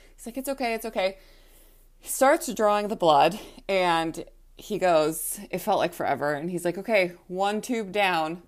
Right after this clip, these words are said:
five more to go," which was not helpful because I'm thinking, "Oh my gosh, like, this blood is just pumping out of my arm."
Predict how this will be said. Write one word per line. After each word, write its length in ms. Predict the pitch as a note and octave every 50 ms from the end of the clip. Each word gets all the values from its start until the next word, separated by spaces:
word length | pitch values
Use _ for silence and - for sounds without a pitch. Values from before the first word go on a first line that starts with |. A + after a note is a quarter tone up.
| _ _ _ _ _ _ _
five 420 | - - - F#3 F3+ F#3+ F#3+ F3+
more 200 | F3+ G3 F#3 F3
to 80 | F3+ F3+
go," 480 | E3+ F3+ F3 D#3+ C3+ B2+ C#3+ D#3 D3+ - _ _ _ _ -
which 380 | A3+ A3+ A3+ - - - - - _ _ _ - - _ -
was 180 | B3 B3 A3+
not 260 | C4 C4+ G4+ A#4 F#4+
helpful 640 | C#4 A#3 - F#3 - - A3 F3+ F3 F#3 E4 E4+ - A#3
because 460 | B3 B3+ - B3+ A#3 A#3 A3+ A3+ C4 - - -
I'm 220 | A#3 A#3+ B3+ C4
thinking, 380 | - B3+ B3+ A#3 G#3+ A3+ A3 F#3+
"Oh 120 | D3+ G3
my 140 | A3 A#3 A3+
gosh, 420 | G3+ A#3 A3+ G#3+ A3 A3+ A3 - G3
like, 340 | F#3+ F#3+ F#3+ - - - - _ _ _ -
this 180 | G3+ G#3+ G3
blood 300 | F#3+ G3 - F#3 G#3 G#3+
is 120 | A3 A3 G#3
just 200 | G#3+ G#3+ - -
pumping 260 | - A3 G#3 A3 G3+
out 100 | G#3 G3+
of 40 | G3
my 120 | G3 E3+
arm." 300 | C#3+ D#3+ E3 E3 E3+ E3+